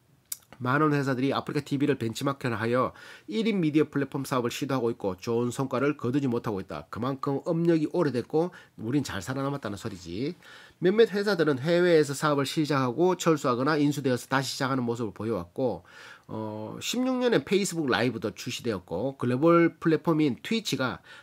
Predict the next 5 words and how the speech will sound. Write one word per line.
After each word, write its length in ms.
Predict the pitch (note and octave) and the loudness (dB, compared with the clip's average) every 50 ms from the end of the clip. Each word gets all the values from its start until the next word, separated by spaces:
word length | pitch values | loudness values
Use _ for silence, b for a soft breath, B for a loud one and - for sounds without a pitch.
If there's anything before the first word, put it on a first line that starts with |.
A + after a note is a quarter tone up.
| B | B
한국을 480 | B - E3 F#3+ G3+ G3+ G3 G3 F3+ D#3+ | B 2 2 2 2 2 2 2 2 2
시작으로 400 | - - C3+ C3 A#2 A2+ A2 A2+ A2 G2+ - | 2 0 -2 0 0 0 0 0 -2 -4 -6
최근 340 | - - C3+ B2+ C3 B2+ A2+ | -6 -6 -6 -4 -2 -2 0
유튜브 380 | B2 C3+ C#3 - D#3 C#3+ C#3+ C#3 | -2 -2 0 -2 -2 0 0 0
라이브 480 | G2+ F#2+ G#2 A#2 D3 D3 A#2+ A2 D#2 | 0 2 2 2 2 2 0 -4 -8